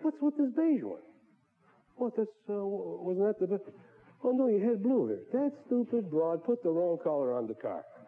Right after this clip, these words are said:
"Hey, if you don't want it, you know, I'll get you a blue one." "Well, you know, it ain't that bad."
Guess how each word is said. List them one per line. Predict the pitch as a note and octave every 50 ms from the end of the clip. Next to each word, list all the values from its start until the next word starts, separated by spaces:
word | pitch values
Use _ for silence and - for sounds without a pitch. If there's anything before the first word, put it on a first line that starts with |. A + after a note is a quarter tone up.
| - - - - - - - - - - - - -
"Hey, | C4 C4+ A#3+ F#3
if | F3+ -
you | B3+ C4+
don't | B3+ A#3+ A3 F#3+
want | G3+ A#3 C4 C#4+ C4+ F#3
it, | C3 B2 C3 - - - - - - - - _ _ _ _ - _ _ _ -
you | - A#3+
know, | A3+ G3 G#3 A3+
I'll | A#3+ G#3+
get | G3 B3+ B3+ B3+
you | - C3+
a | G#2+
blue | G#2 C3+ F3+ G#3+ F#3 B2+ -
one." | - - - - - _ _ _ - _ _ _ _ _ _ _ - G3 - - - - - - - - - - - _ _ _ _ _ _
"Well, | A#3 A#3+ B3 A#3+ A3+ G#3 G3 G3 G#3 A3 A3+
you | A#3 B3+
know, | B3+ B3 A#3+ A#3+
it | - -
ain't | C4 C#4+ C#4 B3 G#3 -
that | - E3+ E3+ D#3+ C#3 G#2+ - -
bad." | C#3 E3+ F3 E3+ D3+ G#2 F2+ D#2+ - -